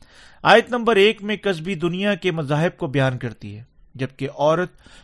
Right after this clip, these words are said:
دنیا کو بیان کرتی ہے۔ دوسری طرف حیوان مخالف مسیح کو بیان کرتا ہے۔ بہت سے پانی ابلیس کی تعلیمات کو بیان کرتے ہیں۔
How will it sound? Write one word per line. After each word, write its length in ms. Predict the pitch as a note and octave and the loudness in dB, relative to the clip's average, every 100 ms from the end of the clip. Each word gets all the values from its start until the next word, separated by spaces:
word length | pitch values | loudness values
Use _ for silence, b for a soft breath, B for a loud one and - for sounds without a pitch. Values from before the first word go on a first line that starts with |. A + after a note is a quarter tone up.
| b | b
دنیا 400 | C#3+ F#3 G#3 A3+ | -4 -2 0 -2
کو 120 | G#3 | 0
بیان 320 | D#3+ D#3 C#3+ | 2 2 2
کرتی 380 | C3+ A#2 - G#2 | -2 -8 -10 -16
ہے۔ 100 | A2 - | -16 -20
دوسری 400 | - D#3+ G3 A#3 | -8 -6 -6 -6
طرف 320 | A3 A3 A3 - b b b - | 0 0 0 -4 b b b -4
حیوان 440 | D#3+ E3 F3+ G3+ | -2 2 4 4
مخالف 400 | F#3 D#3 F3 E3+ | 0 2 2 2
مسیح 380 | F#3 D#3+ - G#3 - | -2 -4 -4 -6 -2
کو 100 | F3+ | 0
بیان 300 | C#3+ C3 B2 | 2 2 -2
کرتا 300 | A#2 - G#2+ | -12 -12 -18
ہے۔ 60 | - _ _ _ _ b b b b B2 | -20 _ _ _ _ b b b b -2
بہت 280 | C3+ D3 | 0 0
سے 120 | - D3+ | -2 -4
پانی 400 | D3+ D3+ E3 E3 b b b | 0 0 -2 -8 b b b
ابلیس 400 | D3+ D3+ F#3+ F3 | -4 0 -2 -2
کی 100 | E3+ | -4
تعلیمات 640 | D#3+ E3 E3+ D#3+ F3+ G3 | 2 2 2 2 2 2
کو 80 | F#3+ | -2
بیان 300 | D3+ D3 C#3 | 2 2 2
کرتے 300 | B2+ G#2+ G#2+ | -4 -10 -14
ہیں۔ 160 | G#2 | -14